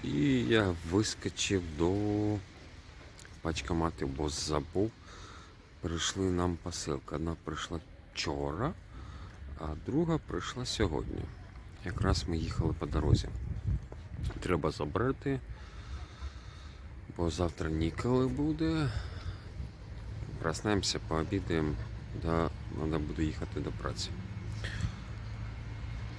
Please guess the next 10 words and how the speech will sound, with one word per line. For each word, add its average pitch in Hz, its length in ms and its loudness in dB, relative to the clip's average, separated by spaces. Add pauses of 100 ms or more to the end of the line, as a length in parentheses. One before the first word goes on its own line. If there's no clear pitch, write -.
(140)
Е, 90 440 6 (600)
сьогодні 110 300 8
не 107 120 8
буду 104 380 6
показувати 101 600 4
вам, 98 200 6 (640)
який 98 340 8 (520)
пилісос 95 760 8
ми 110 100 6
вибрали, 156 440 6